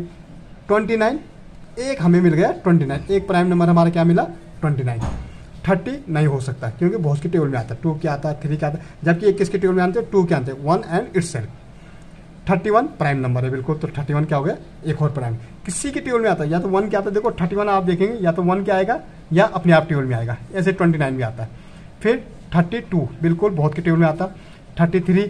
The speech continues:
थ्री की, इलेवन की, थर्टी थ्री की, तो दो फैक्टर होने चाहिए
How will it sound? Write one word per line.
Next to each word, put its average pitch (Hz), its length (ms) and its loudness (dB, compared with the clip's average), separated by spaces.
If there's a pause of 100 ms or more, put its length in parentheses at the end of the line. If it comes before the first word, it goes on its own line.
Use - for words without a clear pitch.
(280)
थ्री 175 180 8
की, 170 160 2
इलेवन 170 420 4
की, 165 160 4
थर्टी 160 260 0
थ्री 160 220 2
की, 180 140 2 (360)
तो 214 60 -2
दो 190 340 4
फैक्टर 190 220 0
होने 156 140 4
चाहिए 127 180 -4